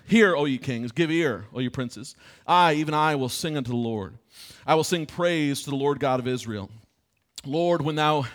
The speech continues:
enter, w-, wentest out of Seir, uh, when thou marchest out of the field of Edom, the earth trembled,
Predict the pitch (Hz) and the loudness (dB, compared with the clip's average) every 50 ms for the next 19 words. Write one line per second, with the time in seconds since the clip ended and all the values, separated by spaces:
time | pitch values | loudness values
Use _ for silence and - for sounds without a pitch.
0 | - - - 165 170 - 175 160 143 - 147 139 123 143 175 180 170 - 175 143 | -12 -6 -6 -6 -4 -4 -4 -6 -4 -4 -4 -4 -2 -2 -2 -2 -2 -2 -4 -4
1 | 135 - - - - - - - - - - 147 160 160 135 - - - 151 151 | -4 -6 -14 -18 -20 -20 -20 -20 -18 -2 0 2 2 2 0 -2 -4 -4 0 2
2 | 156 156 143 127 101 92 - - _ _ - - - - - - - 110 107 143 | 2 2 2 0 -2 -4 -8 -16 _ _ -20 -20 -20 -20 -10 -4 -4 -2 -2 -2
3 | 151 156 156 147 143 139 147 160 170 165 165 - 160 127 123 - - - - - | -2 0 0 0 2 2 4 4 4 4 0 -2 -4 -4 -4 -6 -10 -10 -12 -14
4 | - - - - - 143 147 143 143 131 139 143 139 135 131 110 - - - - | -18 -18 -10 -4 -2 0 0 0 -2 -2 0 2 2 2 0 -2 -8 -16 -6 -2
5 | 175 170 165 151 139 135 117 120 - 131 127 135 147 160 151 139 113 101 120 - | 0 2 2 2 2 0 -4 -6 -8 -8 -8 -6 -4 -2 -2 -2 -4 -6 -12 -18
6 | _ _ - - - - - _ _ - 139 147 156 151 - - - - 156 143 | _ _ -20 -20 -20 -20 -20 _ _ -6 -2 -2 -2 -4 -4 -8 -8 -6 -6 -4
7 | 135 120 107 95 98 | -4 -6 -8 -8 -12